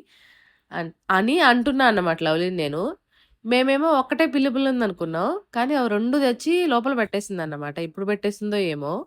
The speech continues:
పెట్టేసి మేము తరిమేసరికి అది వెళ్ళిపోయింది, పిల్లల్ని వదిలిపెట్టి. అట్లా వెళ్ళదు కదా అసలు,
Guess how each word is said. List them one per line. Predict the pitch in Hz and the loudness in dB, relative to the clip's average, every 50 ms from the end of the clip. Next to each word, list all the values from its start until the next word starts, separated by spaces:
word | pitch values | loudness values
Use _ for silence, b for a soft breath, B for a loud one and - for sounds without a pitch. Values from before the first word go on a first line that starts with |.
| _ b b b b b b b b b _ - | _ b b b b b b b b b _ -4
పెట్టేసి | 247 233 208 285 302 302 349 339 | -2 0 2 0 0 2 0 0
మేము | 311 311 285 254 | 0 0 -2 0
తరిమేసరికి | 262 269 254 254 285 294 302 294 277 294 294 | 0 -2 0 0 0 0 0 -2 -2 0 0
అది | 277 233 | 0 0
వెళ్ళిపోయింది, | 208 208 196 - 214 208 180 156 151 160 185 | 0 0 0 0 -2 -2 -2 -4 -6 -8 -6
పిల్లల్ని | - 220 214 214 220 233 220 | -2 0 2 2 2 2 0
వదిలిపెట్టి. | 202 190 196 202 185 180 160 160 - 147 185 277 381 _ b b b b b b | 0 -2 -2 -2 -4 -4 -6 -6 -8 -8 -8 -8 -10 _ b b b b b b
అట్లా | 226 - 277 262 | -6 0 2 2
వెళ్ళదు | 240 220 226 262 285 302 | 2 2 2 0 0 0
కదా | 269 247 180 160 156 | 0 0 -2 -2 -4
అసలు, | 156 - 156 151 156 | -6 -6 -8 -6 -6